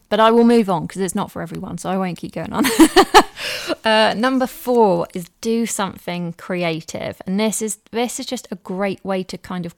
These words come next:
calm your mind. Um, especially if you suffer with, um, anxiety or, or you're feeling really overwhelmed at the moment, then it, it can feel like your head's kind of racing all the time. So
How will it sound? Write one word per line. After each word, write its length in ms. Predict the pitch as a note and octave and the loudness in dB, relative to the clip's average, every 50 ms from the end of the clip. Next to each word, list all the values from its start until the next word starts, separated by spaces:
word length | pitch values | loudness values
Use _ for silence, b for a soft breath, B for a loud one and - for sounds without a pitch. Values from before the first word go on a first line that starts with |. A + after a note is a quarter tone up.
| _ - | _ -20
calm 580 | - - - - F#3+ F3+ F3 F3 F3 F3 F3+ | -20 -12 -6 -4 -2 -2 -2 -4 -4 -6 -6
your 120 | F3+ F3+ F3+ | -4 -4 -2
mind. 440 | F3+ F3+ F3 F3 F3+ F#3+ G#3 - - | -2 -2 -2 -2 -2 -4 -6 -6 -4
Um, 220 | - F#3 F#3 F#3 B B B B B B B B B B B B B B - | -4 -4 -4 -4 B B B B B B B B B B B B B B -4
especially 420 | G#3+ - - A#3+ A#3+ A3 - C4+ | -4 -2 0 0 -2 -2 -2 -4
if 120 | C4 - B3+ | -6 -4 -4
you 100 | B3+ A3 | -6 -4
suffer 360 | - - A3+ G3+ - - G#3+ | -4 -4 -4 -4 -4 -8 -8
with, 460 | G3 G3 G3+ G3 G3 F#3+ F3 - - _ _ | -6 -4 -4 -4 -4 -6 -8 -14 -20 _ _
um, 360 | F#3+ F3+ F3+ F3 F3 F3 F3 - F3 | -8 -8 -6 -6 -8 -8 -8 -10 -10
anxiety 920 | E3+ E3+ E3 E3 G3 G3 G3+ G3+ G3+ F#3+ - - G#3 F#3+ F#3 F#3+ F#3+ F3+ - - | -8 -8 -8 -6 -4 -4 -2 -2 -4 -4 -6 -6 -6 -6 -4 -4 -6 -6 -8 -8
or, 220 | F3+ F3 E3+ - | -8 -6 -6 -6
or 80 | - E3 | -6 -8
you're 120 | E3 F3 | -8 -8
feeling 260 | - - F#3+ F#3+ G3 G3+ | -8 -8 -6 -6 -4 -4
really 260 | G#3 G#3 G#3 G3+ - | -4 -2 -2 -2 -2
overwhelmed 600 | - F#3+ F3 F3+ F3+ F3 F#3+ F#3 F#3 F#3 F3+ E3+ | -2 -4 -4 -6 -6 -4 -4 -4 -2 -4 -6 -6
at 100 | - - | -8 -10
the 80 | - F3 | -10 -10
moment, 400 | E3+ E3 - - G3 - - - - | -8 -8 -8 -8 -10 -10 -10 -6 -4
then 320 | F3+ F3 F3 E3+ - - | -4 -4 -4 -6 -10 -10
it, 220 | - - - - _ | -12 -12 -12 -12 _
it 180 | - G3 F#3 - | -10 -10 -10 -8
can 140 | - G3+ F#3+ | -10 -10 -8
feel 180 | - F#3+ F#3 | -6 -6 -6
like 240 | F#3 F#3 F3+ - - | -4 -4 -6 -6 -6
your 120 | F#3+ F3+ | -8 -10
head's 300 | - - G3 F3 - - | -8 -6 -8 -6 -6 -8
kind 180 | - - F3 D#3+ | -10 -8 -10 -10
of 140 | D#3+ D#3 E3 | -10 -8 -6
racing 420 | F3+ F3 F3+ - - F3 E3+ E3+ | -4 -4 -4 -6 -8 -8 -8 -8
all 100 | E3 E3 | -8 -8
the 100 | E3 F3 | -8 -10
time. 300 | - - E3+ F3 - F3 | -8 -6 -6 -6 -6 -8
So 240 | - - F#3 E3+ | -6 -4 -2 -2